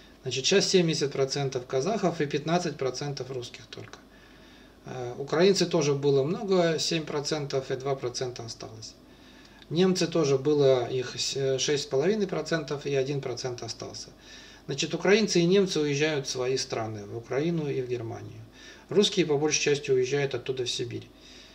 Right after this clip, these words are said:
И почему такие резкие изменения? Была сильная миграция славянского этого населения в девяностые и в нулевые в Сибирь прежде всего. Вот я в Томске жил, и было множество мигрантов с Казахстана.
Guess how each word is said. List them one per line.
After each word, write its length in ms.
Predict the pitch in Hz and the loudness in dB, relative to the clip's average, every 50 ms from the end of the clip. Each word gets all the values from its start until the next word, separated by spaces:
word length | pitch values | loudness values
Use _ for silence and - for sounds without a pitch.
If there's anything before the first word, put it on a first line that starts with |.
| - - - | -20 -14 -8
И 260 | - 139 135 - 151 139 | -6 -4 -4 -4 -4 -4
почему 340 | 139 151 147 - 185 196 196 | -4 -2 0 2 4 4 4
такие 280 | 180 175 147 - 165 160 | 4 4 2 2 0 2
резкие 320 | 165 156 - - - 143 | 2 2 0 0 -2 -4
изменения? 400 | 139 147 156 175 202 208 196 170 | -4 -2 0 0 2 2 2 2
Была 420 | 139 135 143 147 165 165 165 151 131 | 0 0 0 0 2 2 0 0 0
сильная 560 | - - - 180 180 165 160 151 147 143 143 | -2 0 2 2 2 2 0 0 0 0 0
миграция 960 | 139 143 143 139 147 147 147 143 135 - - 131 123 123 127 120 120 117 113 | 0 0 -2 -2 0 0 0 0 0 0 0 -2 -2 0 -2 -2 -4 -4 -6
славянского 800 | - - 135 131 127 131 135 127 123 117 - - 127 123 123 120 | -6 -2 -2 0 2 2 2 0 0 -4 -6 -6 -6 -6 -6 -6
этого 260 | 117 - 123 120 120 | -8 -6 -8 -6 -6
населения 580 | 123 120 120 - 143 170 214 214 208 185 160 | -6 -6 -6 -4 0 0 0 0 2 0 0
в 60 | 135 123 | 0 -2
девяностые 640 | 123 135 131 135 135 156 180 180 - - - 131 | -2 0 0 0 2 2 2 0 0 0 0 2
и 120 | 131 127 127 | 4 4 2
в 60 | 123 | 2
нулевые 460 | 127 131 135 147 156 175 190 180 156 | 0 -2 -2 -2 0 2 2 2 2
в 60 | 135 | 0
Сибирь 360 | - - 156 143 147 156 139 131 | -2 -4 -4 -2 -2 -4 -4 -4
прежде 360 | - 123 123 113 113 117 110 | -6 -6 -6 -6 -8 -10 -10
всего. 300 | - - - 113 113 113 - - - - - - - - - - - | -8 -8 -8 -8 -12 -14 -16 -20 -20 -20 -20 -20 -20 -20 -20 -20 -10
Вот 80 | - 131 | -4 -2
я 100 | 139 139 | -2 -2
в 60 | 135 | 0
Томске 420 | - - 165 151 135 - - 139 131 | 2 2 2 2 2 0 0 0 2
жил, 220 | 135 202 233 220 | 2 2 2 2
и 80 | 170 139 | 2 2
было 240 | 139 147 147 147 | 2 2 2 2
множество 420 | 131 131 151 165 160 151 143 - 135 | 2 0 0 -2 -2 -2 -4 -4 -4
мигрантов 480 | 127 123 123 127 131 139 135 - - | -4 -4 -4 -4 -4 -4 -4 -4 -8
с 40 | - | -8
Казахстана. 600 | - - 123 117 120 - - - - 110 110 113 | -6 -8 -8 -8 -8 -10 -12 -12 -12 -12 -12 -12